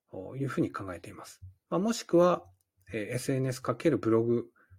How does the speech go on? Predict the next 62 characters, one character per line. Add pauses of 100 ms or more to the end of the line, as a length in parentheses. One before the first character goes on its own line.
足
す (280)
ラ
イ
ン、 (640)
う
ん、 (680)
で
も
い
い
か
な
と
は
思
い
ま
す
け
れ
ど
も、 (220)
僕
は、
え
ー
と、
メ
ル
マ
ガ
の
方
が、 (360)
え
ー、
使
い
や
す
い (140)
で
す
し、 (600)
あ
の、
ラ
イ
ン
は (140)
こ
れ
も
ま
た
バ
ー
ン
さ
れ
る